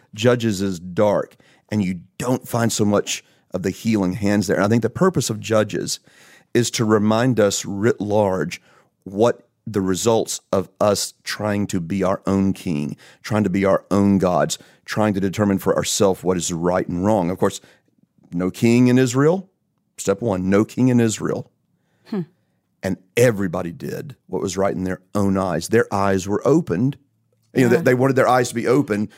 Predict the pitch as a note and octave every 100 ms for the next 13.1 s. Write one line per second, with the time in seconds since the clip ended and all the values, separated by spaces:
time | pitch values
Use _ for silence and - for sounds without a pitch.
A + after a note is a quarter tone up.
0 | - A2+ G#2 F2 A#2+ C3+ A#2+ G#2 A2 G#2+
1 | G2 F#2 F#2+ - A#2 F#2+ F#2 - F#2 E2
2 | F2+ - G#2 D3+ C3 G#2+ - - B2 A#2+
3 | - B2 C#3+ - - A2 C3+ B2+ G#2 G#2+
4 | F#2+ F2+ F2+ G2 B2 E3+ G#2+ D2 D2 -
5 | G#2 G#2+ A2 A2 F2+ - A2 - F#2 G#2
6 | G#2+ F#2+ E2+ - - - - A2 C3+ C3
7 | A2+ F#2 B2 B2+ G2+ - - - - G2
8 | F#2+ G2+ A2 A#2 A#2 A2+ A2 G2 G2 G2
9 | G2+ B2 B2+ - G2 F#2 E2 F#2 G2+ A#2
10 | F2 F2+ F2 F#2+ _ _ _ - F#2+ -
11 | F#2 F#2+ - - A#2+ F#2+ F2 F2+ - _
12 | _ _ - A2+ F2+ F2+ A2 D#3 A#2 -
13 | -